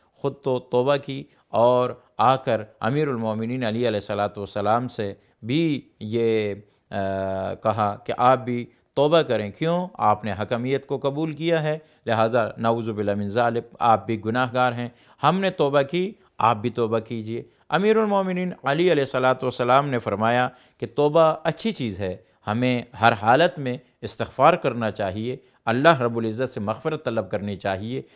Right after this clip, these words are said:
لیکن جس مورد میں، جس حوالے سے آپ کہہ رہے ہیں، یہ میرا فیصلہ ہی نہیں تھا، فیصلہ آپ لوگوں کا تھا، لہٰذا یہ معنی ہی نہیں رکھتا کہ ہم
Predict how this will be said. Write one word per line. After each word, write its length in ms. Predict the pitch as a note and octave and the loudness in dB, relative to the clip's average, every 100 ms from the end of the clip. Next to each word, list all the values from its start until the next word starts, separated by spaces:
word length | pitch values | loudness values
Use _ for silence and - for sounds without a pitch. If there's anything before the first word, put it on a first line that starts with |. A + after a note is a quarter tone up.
| _ - | _ 0
لیکن 300 | E3+ G#3 G3+ | 2 2 0
جس 200 | G#3+ G#3 | -2 2
مورد 360 | F3 F#3+ G3 | 4 4 2
میں، 200 | F#3 F3 - _ _ - | -2 -4 -6 _ _ -2
جس 320 | E3 F#3+ E3 C#3+ A2+ | 0 0 -4 0 6
حوالے 320 | C#3 F3 F#3+ | 6 6 4
سے 120 | E3+ - | 0 6
آپ 540 | D#3 G3 - _ _ | 6 6 2 _ _
کہہ 160 | C#3 A#2 | 2 2
رہے 280 | A2+ A#2 C#3 | 0 -2 -4
ہیں، 140 | A2+ G#2 _ - | -6 -10 _ -6
یہ 100 | C#3+ | -2
میرا 220 | C#3+ D#3 | 2 0
فیصلہ 380 | D#3 E3+ E3+ G#3 | 2 0 2 -2
ہی 120 | G3+ | -2
نہیں 140 | E3 | -6
تھا، 180 | D3 B2 _ _ - | -8 -12 _ _ 0
فیصلہ 320 | A#2+ D3+ D3 - | 0 2 0 0
آپ 220 | - C#3 D3 | 0 0 0
لوگوں 280 | B2+ A#2+ | -4 -2
کا 100 | A2 | -4
تھا، 220 | G#2+ G#2 F#2+ _ _ | -4 -4 -8 _ _
لہٰذا 520 | - G#2+ A2+ A#2+ A#2+ G#2+ - _ G#2+ | -4 2 2 4 2 2 -6 _ -4
یہ 400 | G#2+ A#2 G#2+ G2 | 0 2 2 0
معنی 320 | F#2+ A#2+ D#3 F3+ | 0 2 2 0
ہی 120 | D#3 | -4
نہیں 180 | C3+ A#2+ | -6 -6
رکھتا 340 | A2+ - G2+ G2+ _ | -6 -4 -4 -6 _
کہ 280 | - G#2 G2+ - - | -4 -2 -4 -8 -4
ہم 220 | A2+ A2 | -2 -2